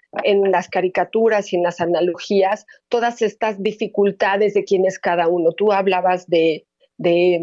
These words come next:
de Shrek y yo brincaba a Avatar, ¿no? Eh, brincaba a ese lugar donde se puede imaginar un mundo, ir a otro mundo,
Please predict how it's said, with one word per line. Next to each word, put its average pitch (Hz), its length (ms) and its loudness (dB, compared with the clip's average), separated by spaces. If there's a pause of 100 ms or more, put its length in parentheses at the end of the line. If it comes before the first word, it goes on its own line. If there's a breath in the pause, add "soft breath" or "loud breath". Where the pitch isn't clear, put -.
(240)
de 120 440 0
Shrek 240 500 -2 (440 loud breath)
y 202 200 -2
yo 233 140 0
brincaba 220 500 -2
a 165 180 0
Avatar, - 420 -4 (200)
¿no? 233 260 -2 (300 loud breath)
Eh, 180 320 0
brincaba 214 760 -2
a 185 240 -2
ese 214 260 -2
lugar 202 500 0
donde 190 800 0 (180)
se 190 200 -2 (120)
puede 220 920 2
imaginar 214 760 -2
un 226 180 0
mundo, 226 680 0
ir 208 220 0
a 180 100 0
otro 226 360 0
mundo, 233 680 2